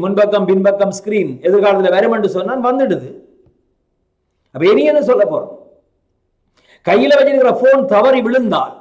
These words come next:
ஒரு போனின் பெறுமதி ஒரு லட்சம், ரெண்டு லட்சம், மூணு லட்சம், அஞ்சு லட்சம் விழுந்தால் அது உடைஞ்சு விடும். அப்ப இனி கையில இருக்கிற phone விழுகிற போது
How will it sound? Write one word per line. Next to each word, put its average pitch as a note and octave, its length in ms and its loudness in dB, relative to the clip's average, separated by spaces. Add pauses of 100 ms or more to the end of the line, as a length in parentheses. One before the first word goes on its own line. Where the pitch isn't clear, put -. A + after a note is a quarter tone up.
(500)
ஒரு D#3+ 180 -2
போனின் A3+ 340 0
பெறுமதி A3+ 360 0 (360)
ஒரு G3+ 160 0
லட்சம், G3+ 300 -2
ரெண்டு G3+ 180 -2
லட்சம், G3 260 -2
மூணு G#3+ 180 0
லட்சம், G3 240 -2
அஞ்சு G#3 180 -2
லட்சம் F3+ 280 -6
விழுந்தால் B3+ 480 0 (960)
அது D3+ 180 -2
உடைஞ்சு G#3 300 0
விடும். - 240 -10 (720)
அப்ப G3 100 -4 (140)
இனி D4 180 2 (300)
கையில B3+ 240 0
இருக்கிற B3 200 0 (120)
phone A#3 200 2
விழுகிற C#4+ 300 0 (140)
போது D#3+ 220 2